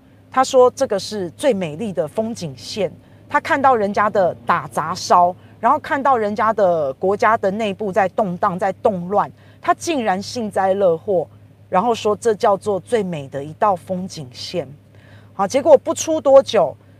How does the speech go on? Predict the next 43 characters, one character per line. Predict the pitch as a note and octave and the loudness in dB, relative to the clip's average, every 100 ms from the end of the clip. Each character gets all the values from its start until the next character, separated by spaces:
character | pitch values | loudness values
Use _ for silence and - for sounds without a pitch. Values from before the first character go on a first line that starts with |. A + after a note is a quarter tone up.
| - | -10
你 | G3+ | -6
看 | D4 D4 | -4 -2
讲 | G#3+ F3 | -2 0
这 | A#3+ | 2
个 | A#3+ | 2
话 | A#3+ G#3+ | 2 0
的 | F3 | 0
人， | D#3+ D3 C#3+ D#3+ - - - | -4 -4 -8 -16 -20 -12 -4
真 | E4 | -2
的 | D#4 | -2
现 | D#4 C#4 | -2 -2
世 | - A#3+ | -4 2
报 | A3+ | 2
嘴 | F#3+ G#3 | 4 2
巴 | B3+ C#4 | 4 4
要 | C4+ B3 | 4 4
有 | G3 | 2
点 | G3+ G3 | 0 -6
口 | - E3 C3+ - | -4 -4 -4 -6
德 | C3 C#3 | -6 -4
啊。 | C#3+ - - - - - | -6 -8 -14 -20 -20 -2
像 | E4 D4+ - - - _ _ | 0 0 -4 -20 -20 _ _
后 | - D#4+ | 2 4
来 | C4 G#3 | 6 2
美 | F#3+ F#3+ | -2 0
国 | G#3+ | -2
不 | G#3 | 0
就 | A3 C4 | 2 2
发 | A#3+ A3 A#3 | 2 -2 -4
生 | - A3+ A3+ | -4 -4 0
了 | G#3+ F#3 E3 D3 - - | 2 2 0 -4 -10 -8
黑 | A#3 | -4
人 | B3 F#3 | 0 0
警 | F#3+ E3+ | -2 -10
察 | D#3 E3 | -6 -4
被 | A3 - - | -4 -6 -4
跪 | A#3+ | -4
断 | F#3 G#3 | 0 -2
脖 | F3 E3 E3+ | -2 -6 -6
子 | E3+ | -6
的 | D#3 | -12
事 | D#3 F3+ | -10 -14
情？ | D3+ D3 | -14 -16